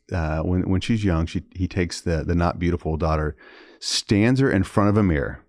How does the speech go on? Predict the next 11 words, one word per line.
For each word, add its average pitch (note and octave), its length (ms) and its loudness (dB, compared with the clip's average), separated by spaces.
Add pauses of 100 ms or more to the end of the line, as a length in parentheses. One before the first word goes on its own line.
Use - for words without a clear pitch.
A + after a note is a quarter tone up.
(160)
So D2+ 320 -8 (100)
you F2 260 -6
got E2+ 120 -2
the - 80 -10
pictures, D#2 440 -6 (220)
full F#2 160 2
length F2+ 220 0
mirror, D#2+ 360 -2 (300)
daughter, D#2+ 480 0 (400)
dad, C#2 360 -2 (340)
king, D2 400 -2